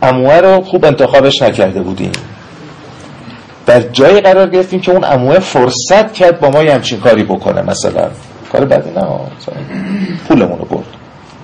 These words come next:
شریک اون بود، مثلاً به ما خیانت کرد. من کجا بودم وقتی که این اتفاقات می‌افتاد، که اون به خودش اجازه داد به من خیانت بکنه یا پولمو ببره یا چه می‌دونم یه کلاه دیگه سرم بذاره؟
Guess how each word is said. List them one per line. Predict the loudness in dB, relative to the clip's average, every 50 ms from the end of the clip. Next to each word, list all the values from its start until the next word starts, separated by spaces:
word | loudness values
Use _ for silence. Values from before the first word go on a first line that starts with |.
| -20 -20 -20 -20 -20 -20 -20 -20 -20 -20 -20 -20 -20 -20 -20 -20 -20 -20 -20 -20 -20 -20 -20 -20 -20 -20 -20 -20 -12 -6
شریک | -2 2 2 4 2 2 2
اون | 0 0 2 2
بود، | 0 0 0
مثلاً | 0 0 2 2 2
به | 2 2
ما | 0 0
خیانت | 0 2 2 2 2 4 2 0 0 -4
کرد. | -10 -12 -14 -14 -14 -16 -20 -20 -20 -20 -20 -20 -20 -20 -20 -20 -20 -20 -20 -20 -6 0
من | 2 2 2 2
کجا | 0 -2 -4 -2 -4 -4
بودم | -2 -2 -2 -2 -4 -4
وقتی | -6 -10 -12 -12 -8
که | -8 -6
این | -6 -6
اتفاقات | -8 -10 -10 -6 -4 -2 -2 -2 -4 -4 -6
می‌افتاد، | -8 -10 -8 -8 -8 -4 -2 -4 -4 -4
که | -6
اون | -8 -8
به | -6 -8
خودش | -6 -6 -6 -6 -6 -6 -8
اجازه | -8 -6 -2 -2 -2 -2 -2 -4 -4
داد | -2 -2 -4 -2 -4
به | -4 -4
من | -4 -4 -4
خیانت | -4 -4 -4 -2 -2 -2 -2 -2 -4
بکنه | -6 -8 -6 -6 -4 -4 -4
یا | -4
پولمو | -4 -4 -4 -4 -2 -2 -4 -4
ببره | -6 -6 -4 -4 -2 -2 -2 -4 -6 -10 -16 -18 -18 -18 -10 -4
یا | -2 -2
چه | -2 -2 -2 -2
می‌دونم | -2 0 0 0 0 0
یه | -2
کلاه | -2 -2 0 0 0
دیگه | 0 0 -2 -2
سرم | -2 0 0 -2 -2 -2 -4
بذاره؟ | -6 -6 -4 -4 -2 -2 -4 -8